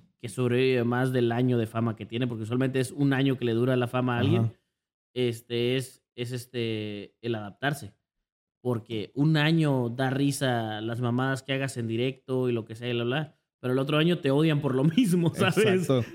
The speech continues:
Speaker 1: Y
Speaker 2: Y
Speaker 1: ya no te ven tanto por lo mismo. Entonces, lo que tienes que empezar a hacer es adaptarte. Creo que la, la, lo, lo mejor que puedes hacer como creador de contenido es irte adaptando a las nuevas tendencias, lo que sea. A mí,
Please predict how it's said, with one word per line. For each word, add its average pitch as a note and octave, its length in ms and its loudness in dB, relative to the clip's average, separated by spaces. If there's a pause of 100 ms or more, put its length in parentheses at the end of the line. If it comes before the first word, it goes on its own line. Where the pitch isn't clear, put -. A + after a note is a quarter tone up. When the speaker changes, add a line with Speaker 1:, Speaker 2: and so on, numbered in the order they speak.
Speaker 1:
Y F3+ 100 2
Speaker 2:
Y E3 40 4
Speaker 1:
ya F3 100 4
no F#3 140 2
te E3 100 4
ven E3 140 4
tanto F3 280 4
por D3+ 160 2
lo C#3 120 4
mismo. F3+ 220 4
Entonces, D3 280 2
lo C#3+ 140 0
que C#3+ 80 -8
tienes D3+ 220 -2
que D#3+ 60 -4
empezar D3 340 -2
a D3 40 0
hacer D#3 180 -2
es D3+ 200 -4 (280)
adaptarte. A2+ 640 -4
Creo C3 140 -6
que D#3 60 0
la, C#3 240 2
la, A#2+ 440 0
lo, B2+ 300 0
lo C3 180 4
mejor C3 460 2
que F#3 100 -4
puedes E3+ 260 0
hacer D3+ 120 0
como D3 160 -2
creador C3 220 -2
de C#3+ 80 0
contenido C3 320 0
es - 180 -4 (300)
irte C3+ 180 -4
adaptando B2 320 0
a B2+ 40 2
las A#2 100 0
nuevas A#2 240 -2
tendencias, B2+ 480 -2
lo A2 80 -4
que A2+ 80 -6
sea. A2 140 -6
A A2 40 -6
mí, D3+ 320 2